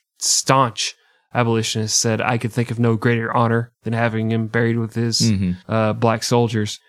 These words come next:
Speaker 1: Uh, this was the basis of the movie Glory, and one of the men in Shaw's regiment would actually be the first black man to win the Medal of Honor,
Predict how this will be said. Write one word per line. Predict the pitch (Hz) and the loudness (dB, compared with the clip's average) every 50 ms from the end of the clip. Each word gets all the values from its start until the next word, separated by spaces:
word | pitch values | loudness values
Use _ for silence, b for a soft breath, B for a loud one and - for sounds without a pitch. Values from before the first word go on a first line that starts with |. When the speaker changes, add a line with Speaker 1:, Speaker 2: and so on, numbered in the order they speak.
| B B 120 B | B B -4 B
Speaker 1:
Uh, | - 135 131 127 | 4 4 4 4
this | 131 165 180 - | 4 2 2 4
was | 208 202 180 170 | 2 2 4 4
the | 175 | 2
basis | 147 127 151 160 160 - 160 151 139 | 4 4 4 4 4 2 0 0 0
of | 135 | 2
the | 127 123 | 2 4
movie | 127 135 135 131 120 | 4 4 4 4 2
Glory, | 107 - 127 123 123 135 151 165 180 175 - | 2 2 2 4 4 2 2 0 -2 -4 -4
and | - - 123 117 113 117 | -2 0 2 2 4 4
one | 127 139 | 4 2
of | 135 120 120 | 2 2 2
the | 120 | 2
men | 120 123 127 | 2 2 2
in | 120 113 | 2 0
Shaw's | 113 - 127 117 110 107 | 0 0 0 0 0 0
regiment | 120 120 127 127 123 127 120 117 - - | 0 0 0 0 0 -2 -2 -2 -2 -2
would | - 123 117 113 | -2 -2 0 0
actually | 120 131 135 - - 123 | 2 0 0 2 0 0
be | 113 117 120 120 | 0 2 0 0
the | 113 113 | 0 -2
first | 110 - - 131 123 120 117 - | -4 -2 -2 0 0 0 -2 -2
black | - 123 120 123 123 - | 2 2 2 2 2 0
man | 123 117 117 113 | 0 2 2 0
to | 110 117 | 0 0
win | 113 117 117 117 | 0 2 2 2
the | 110 110 110 | 2 0 0
Medal | 113 113 117 117 123 | 0 0 0 0 -2
of | 123 113 | -2 0
Honor, | 113 117 117 117 123 117 117 | 0 0 0 0 -2 -2 -4